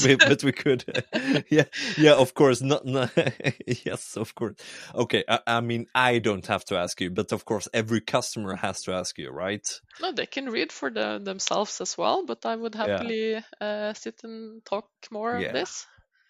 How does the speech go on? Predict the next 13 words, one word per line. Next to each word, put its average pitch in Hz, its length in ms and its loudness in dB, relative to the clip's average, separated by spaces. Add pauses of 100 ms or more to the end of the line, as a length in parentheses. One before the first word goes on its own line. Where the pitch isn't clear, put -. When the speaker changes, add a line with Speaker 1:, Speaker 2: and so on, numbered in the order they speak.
(360)
Speaker 1:
Of 98 160 -8
course. - 220 -16 (400)
Do 113 100 -4
you 143 180 0
have 151 400 -4
any 131 240 -4
public 127 420 0
speaking 160 460 -8
scheduled? 90 600 -4 (840)
Speaker 2:
I, - 200 -4
I - 80 -2
don't - 320 -6
actually. - 580 -6